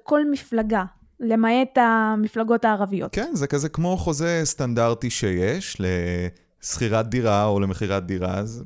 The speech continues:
Speaker 2: פשוט טמפלייט כזה שכל אחד לוקח ומדביק עליו את העקרונות שלו. אוקיי, סער, קיבלת את הקרדיט.
Speaker 1: אוקיי, אז זה אפשר להגיד שהוא שאב מהליכוד.
Speaker 2: סבבה.
Speaker 1: אוקיי. שתיים, ביצור העוצמה הלאומית. תקווה חדשה תשמור על הביטחון הלאומי של ישראל ותשקוד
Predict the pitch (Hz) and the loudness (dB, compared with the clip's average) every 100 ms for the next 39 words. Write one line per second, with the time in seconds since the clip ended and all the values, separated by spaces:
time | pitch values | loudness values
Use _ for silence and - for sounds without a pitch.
0 | - 131 175 - 160 165 147 143 - 107 | -12 -8 -8 -4 -4 -2 -4 -4 -4 -4
1 | 113 - 120 117 117 107 107 113 104 101 | -6 -6 -4 -4 -4 -4 -4 -4 -4 -4
2 | 98 95 95 92 107 113 104 90 95 104 | -2 -2 -4 -4 -4 -2 -4 -2 -4 -2
3 | 90 90 - - - _ - 233 - 135 | -2 -4 -6 -12 -12 _ -6 -4 -4 -4
4 | 101 87 92 113 107 113 117 95 82 85 | -2 -2 -2 -2 0 0 -2 -2 -2 -4
5 | 87 - 85 - - _ - 233 208 190 | -4 -6 -10 -12 -18 _ 2 2 2 2
6 | 233 339 392 - 330 302 277 285 262 262 | 4 4 2 2 4 4 4 4 2 2
7 | 233 233 220 214 - 170 175 - - 196 | 2 2 2 0 -2 -8 -8 -10 -6 -4
8 | 359 330 - _ - 226 214 165 _ _ | -6 -10 -16 _ -2 -2 -2 -8 _ _
9 | _ _ _ _ _ - - 302 185 190 | _ _ _ _ _ -4 2 2 2 -4
10 | - _ _ 202 208 320 330 269 240 269 | -8 _ _ -6 -2 0 4 4 2 2
11 | 254 240 233 208 - _ _ _ _ - | 2 4 2 0 -4 _ _ _ _ -12
12 | 190 262 302 262 247 262 240 240 240 233 | -2 0 2 2 0 0 -2 0 2 2
13 | 208 208 190 240 220 202 196 202 196 185 | 2 0 -2 0 0 0 0 -2 -4 -8
14 | 185 170 240 311 277 208 254 220 - - | -10 -6 -2 2 2 2 0 -2 -6 0
15 | 240 233 | 2 2